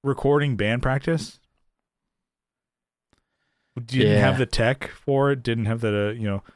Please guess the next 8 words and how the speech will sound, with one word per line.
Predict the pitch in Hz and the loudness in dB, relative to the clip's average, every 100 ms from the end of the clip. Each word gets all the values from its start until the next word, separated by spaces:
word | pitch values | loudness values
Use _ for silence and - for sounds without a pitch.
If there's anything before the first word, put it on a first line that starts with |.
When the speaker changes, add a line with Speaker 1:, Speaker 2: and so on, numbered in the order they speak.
| _ _ _ _ | _ _ _ _
Speaker 1:
the | 113 | -4
know-how, | 110 110 117 117 120 120 117 | 0 0 0 0 0 0 0
the | 104 98 95 90 92 | 0 -2 -2 -6 -6
gumption | 107 123 - 139 131 | -2 -2 -2 -2 0
maybe | 131 135 135 _ | 0 -2 -6 _
to | - | -4
do | 120 127 | 0 0
it, | 160 | -2